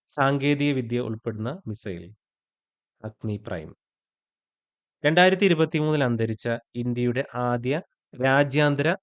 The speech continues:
ബാസ്കറ്റ്ബോൾ റഫറി എൻ ഡി കൃഷ്ണൻ. രണ്ടായിരത്തി ഇരുപത്തിമൂന്ന് വേൾഡ് ടേബിൾ ടെന്നീസ്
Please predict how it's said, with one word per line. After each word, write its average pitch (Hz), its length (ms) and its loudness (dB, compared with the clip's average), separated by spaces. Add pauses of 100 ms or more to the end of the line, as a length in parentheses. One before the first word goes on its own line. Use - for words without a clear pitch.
ബാസ്കറ്റ്ബോൾ 120 640 0
റഫറി 101 380 -6 (760)
എൻ 110 240 -4
ഡി 113 160 -4
കൃഷ്ണൻ. 98 420 -10 (1040)
രണ്ടായിരത്തി 175 480 4
ഇരുപത്തിമൂന്ന് 147 720 2
വേൾഡ് 131 560 0
ടേബിൾ 127 340 0
ടെന്നീസ് 123 460 -2